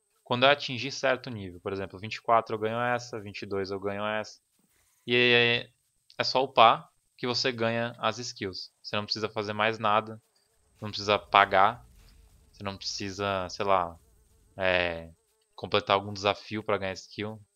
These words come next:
Não precisa fazer nada, simplesmente upa e você ganha skill. Eu achei isso meio desnecessário. Eu prefiro que crie um mínimo de dificuldade, mesmo que ele seja você comprar skill, você arranjar dinheiro pra ir lá e comprar,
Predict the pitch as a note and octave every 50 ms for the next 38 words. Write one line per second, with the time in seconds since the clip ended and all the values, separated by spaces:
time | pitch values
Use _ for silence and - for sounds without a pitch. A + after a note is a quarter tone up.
0 | _ _ - B2+ A#2+ - C#3 C#3 B2 B2+ B2+ C3 C3+ A#2+ G2+ F2+ E2+ - - -
1 | A#2 B2 A#2+ A2+ A#2+ A#2+ A#2+ - A#2+ A#2 A#2 A#2+ C#3 B2 A#2+ A#2 - C3+ A#2+ A2
2 | G#2 G2+ G2+ G#2 - - - - F2+ E2+ - _ _ _ _ _ _ _ _ _
3 | _ _ _ - G#2 G#2 G#2+ G#2+ G#2 - - A2+ A2 A2 G#2 G#2 A#2+ A2+ A2 A2
4 | G#2+ A2 A2 G#2+ G#2 F#2+ F2+ E2 D#2+ _ _ _ _ _ _ _ _ _ _ _
5 | _ _ _ _ _ _ _ _ _ _ _ _ _ - G#2 G2+ G#2 G#2+ G2+ -
6 | - G#2+ - - - F#2+ F2 E2+ E2+ E2+ - _ G2+ F#2+ F#2 F#2 - F#2+ - -
7 | A2 G#2 G2+ G2+ - - - - - G#2+ G2+ G2+ G2+ G2 - _ _ _ _ _
8 | _ - A#2 A2+ A#2 B2 C3+ D3 D#3 D3+ C#3 B2 A#2 A#2 A2 A2+ - A#2 - -
9 | A2 G#2 G#2 G2 G2+ G#2 G2+ G#2 G#2 A2 A2+ A#2 B2 A#2+ A#2 A#2 A2+ A2 - -
10 | A2 G#2 G#2+ G2+ G#2 G2+ - - G#2+ - - B2 B2 B2+ - - A2+ G2+ G2+ G#2
11 | G#2+ - - - - - G2+ G#2+ A#2+ A#2+ _ _ _ _ _ - G#2 G2 G2+ G#2
12 | G#2 G#2+ G#2+ G#2+ G#2+ G#2+ G#2+ G2+ G2 - - G2 G2 G2 G2 F#2+ - G#2+ G#2 -
13 | - G2 F#2+ G2+ A#2+ -